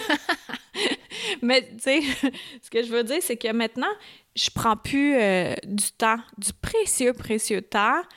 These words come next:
qui m'est prêté avec, euh, ce vaisseau humain pour tenter de prouver quelque chose qui se prouve pas,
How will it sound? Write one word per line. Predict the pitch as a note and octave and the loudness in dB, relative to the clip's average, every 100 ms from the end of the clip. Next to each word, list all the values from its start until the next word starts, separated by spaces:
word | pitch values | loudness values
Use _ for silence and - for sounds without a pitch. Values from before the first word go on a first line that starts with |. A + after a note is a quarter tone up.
| - _ - | -20 _ -8
qui | - | -2
m'est | G#3+ G3+ | 0 2
prêté | G#3 - - B3+ - C4+ D#4 F4+ C#4+ A#3 _ _ - _ - | 0 -2 0 0 0 0 4 4 2 -2 _ _ -20 _ -6
avec, | A3 G3+ G#3+ - | -2 0 0 2
euh, | G3+ | 2
ce | G3 G3+ | 2 0
vaisseau | G3+ G#3+ - C#4+ - | 2 2 2 0 2
humain | A3+ A3 G#3+ A#3+ E4 E4 - _ _ _ _ _ - | 4 4 4 4 2 -4 -14 _ _ _ _ _ -4
pour | B3+ A#3 - | -4 -2 -2
tenter | C4 B3+ - B3+ B3+ - _ - A#3+ | -2 -2 -2 -2 -2 -6 _ -10 -4
de | A3+ G#3 | 0 2
prouver | G3 - G#3 A3 | 0 -2 0 0
quelque | A3+ G3 | -2 -2
chose | - F3 G3 - - _ _ _ - | 0 0 -2 -6 -16 _ _ _ -10
qui | - A#3 | -4 -4
se | - | -2
prouve | A3 G3 - | -4 -4 -2
pas, | G3 | -2